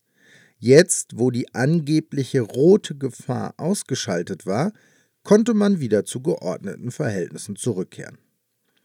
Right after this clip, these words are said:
Darum konzentrierte sich der preußische Staatsapparat mit Görings Billigung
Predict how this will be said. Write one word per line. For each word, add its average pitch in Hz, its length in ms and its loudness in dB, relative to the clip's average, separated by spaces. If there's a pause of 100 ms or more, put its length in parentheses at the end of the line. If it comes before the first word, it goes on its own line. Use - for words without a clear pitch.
(800)
Darum 190 320 2
konzentrierte 202 800 2
sich 101 280 -4
der 110 140 2
preußische 120 760 -2
Staatsapparat 117 960 -2
mit 117 240 -4
Görings 113 480 2
Billigung 123 800 -2